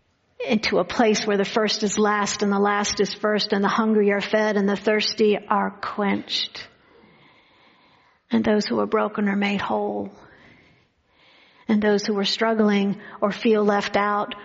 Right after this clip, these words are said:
or feel forgotten are welcomed and made to fully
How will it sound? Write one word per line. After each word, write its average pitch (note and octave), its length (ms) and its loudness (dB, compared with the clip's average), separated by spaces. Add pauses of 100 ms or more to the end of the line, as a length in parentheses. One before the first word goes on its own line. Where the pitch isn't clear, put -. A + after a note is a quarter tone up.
or G3+ 80 2
feel G#3 260 2
forgotten G3+ 680 0
are G3 220 -2
welcomed G3 680 -2 (480)
and G3+ 180 2
made G3 300 0
to G3 140 -2
fully G3 720 -2